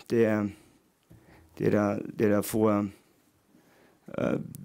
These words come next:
weglaufen möchte, aber trotzdem komme ich auch ins Grübeln, weil momentan viele Dinge, die man, ähm, vorbereitet, viele Dinge, die man, ähm, versucht zu finden, Lösungen zu finden, ob das,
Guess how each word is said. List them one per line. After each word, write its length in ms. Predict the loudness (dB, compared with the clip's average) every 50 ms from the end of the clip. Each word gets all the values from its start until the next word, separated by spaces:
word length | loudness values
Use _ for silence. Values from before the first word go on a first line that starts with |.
| -8 0
weglaufen 680 | 0 0 0 2 0 2 2 4 2 2 0 2 2 2
möchte, 340 | 2 2 2 0 0 0 0
aber 140 | 0 0
trotzdem 340 | 0 0 -2 -2 -2 -4 -4
komme 200 | 0 0 2 2
ich 100 | 2 2
auch 160 | 4 4 4
ins 140 | 2 0 -2
Grübeln, 360 | 2 4 4 4 4 4 2
weil 120 | 2 2 4
momentan 680 | 4 4 4 4 2 2 2 2 2 2 2 0 -2 -6 -10 -20 -20 -20 -20 -20 -20 -20 -18
viele 320 | -6 2 4 4 6 4 4
Dinge, 360 | 2 4 4 4 4 4 2
die 120 | 2 2
man, 300 | 2 2 2 2 2 2
ähm, 420 | 2 2 2 2 2 0 -2 -4 -6
vorbereitet, 1160 | -6 0 2 4 4 4 2 2 2 2 2 4 2 0 0 0 -2 -2 -4 -10 -14 -14 -16 -14
viele 340 | -4 2 2 4 4 4 4
Dinge, 280 | 4 4 4 4 4
die 120 | 2 2 2
man, 360 | 2 2 2 2 0 -2 -4 _ _ _ _ -20 -20 -20 -20 -20 _ -10 -4
ähm, 640 | 0 2 2 4 4 4 4 2 2 0 -2 -8 -8
versucht 560 | -2 0 0 0 2 4 4 4 4 2 0 -2
zu 80 | -2
finden, 420 | 0 2 2 4 4 4 2 2 2
Lösungen 480 | 4 4 4 4 2 2 2 2 2
zu 120 | 0 -2 -6
finden, 400 | -2 0 2 2 2 2 2 0
ob 160 | -2 -2 -2
das, 340 | -2 -2 -2 -2 -8 -10